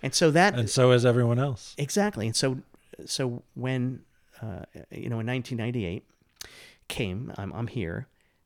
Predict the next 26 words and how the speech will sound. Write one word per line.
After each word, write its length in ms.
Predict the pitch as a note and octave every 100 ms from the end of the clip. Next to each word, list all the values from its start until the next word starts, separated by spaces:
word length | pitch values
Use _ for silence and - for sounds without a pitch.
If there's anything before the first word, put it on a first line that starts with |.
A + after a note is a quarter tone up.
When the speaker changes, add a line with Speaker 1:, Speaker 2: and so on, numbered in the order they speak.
| -
Speaker 1:
I'm 100 | G#2
living 220 | G#2+ A2+
in 60 | G2
Berkeley, 480 | F#2 F2 - G#2 C3 _ _ - _ _ _ _ -
um, 420 | F#2 F2+ F2 - _ _ _ _
I'm 100 | -
seeing 260 | A#2 D3 B2
what's 160 | G#2 -
happening, 560 | G2+ F2+ E2 E2 B2 C#3+ _ _ _ _ _ _ _ _
and, 360 | - G#2 G#2 G#2
uh, 260 | G2+ G2+ -
I'm 140 | G#2+
like, 220 | G#2+ G#2 -
I'm 100 | A2
nervous. 680 | A#2+ A#2 - - - - - _ _ - - - _ _ _ _ -
I 100 | D3+
felt 380 | E3 D#3+ A#2 -
that 420 | G#2+ F#2 F#2 - _ _ _ _ _ _ -
the 80 | -
people 480 | - G3 - G2
who 160 | F2 G#2+
were 120 | G2+
creating 800 | - - A2 A#2 C#3 G#2 D#2+ - _ _ _ -
this 220 | - -
new 240 | G#2+ G#2+
world 500 | G2+ G2+ - - -